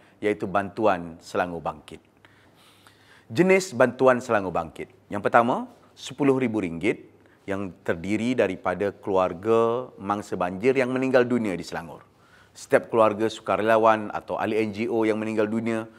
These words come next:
semasa membantu mangsa banjir dan juga setiap keluarga petugas agensi kerajaan yang meninggal dunia semasa membantu mangsa-mangsa banjir.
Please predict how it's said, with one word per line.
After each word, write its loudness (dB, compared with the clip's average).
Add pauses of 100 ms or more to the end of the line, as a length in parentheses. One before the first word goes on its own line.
(120)
semasa 0
membantu -2
mangsa -4
banjir 2 (320)
dan -2
juga -2
setiap -2
keluarga 2
petugas -2
agensi -6
kerajaan 0 (320)
yang 4
meninggal -2
dunia -4 (240)
semasa -6
membantu -4 (240)
mangsa-mangsa -8
banjir. -16